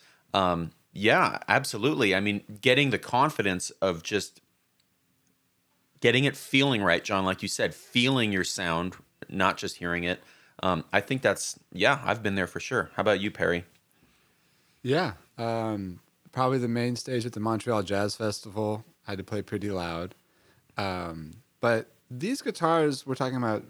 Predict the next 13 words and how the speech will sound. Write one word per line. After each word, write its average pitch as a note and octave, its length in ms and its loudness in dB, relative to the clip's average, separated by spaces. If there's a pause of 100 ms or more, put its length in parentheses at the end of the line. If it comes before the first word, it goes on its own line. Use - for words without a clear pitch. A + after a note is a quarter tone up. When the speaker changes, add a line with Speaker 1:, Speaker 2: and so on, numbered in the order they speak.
(200)
Speaker 2:
jazz C#3 280 0
guitars, G#2+ 320 -4
they're A#2+ 80 -2
not F3 280 -2
meant A2+ 420 -2
to - 80 -18
be F#2 420 -2 (580)
played F#2 440 -2 (360)
as G2 200 -2
loud F#2 400 0
as F2+ 340 -4
a F2 40 -10
Strat. - 480 -6